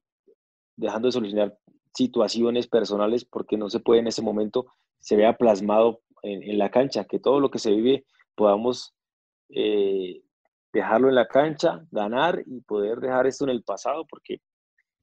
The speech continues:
porque lo que esperamos es que la normalidad llegue en todos los aspectos, la parte humana, deportiva, económica, que todos podamos nuevamente retornar a nuestros, nuestras vidas,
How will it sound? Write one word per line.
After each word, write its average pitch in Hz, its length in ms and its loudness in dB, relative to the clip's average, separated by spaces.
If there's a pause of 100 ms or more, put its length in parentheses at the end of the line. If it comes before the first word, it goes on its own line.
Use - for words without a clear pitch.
(140)
porque - 260 -8
lo 107 120 -2
que 107 80 -6
esperamos 110 440 0
es 123 120 -6
que 131 120 6
la 123 120 6
normalidad 110 680 0
llegue 135 300 4
en 131 120 -2
todos 143 160 6
los 123 100 2
aspectos, 127 420 -2
la 101 100 -4
parte 113 480 0 (380)
humana, 113 520 -2
deportiva, 113 1080 2 (480)
económica, 123 840 2
que 110 80 0
todos 131 340 2
podamos 120 480 -2 (360)
nuevamente 127 500 0
retornar 117 400 -2
a 127 80 0
nuestros, 107 460 -4
nuestras 98 360 -8
vidas, 131 300 0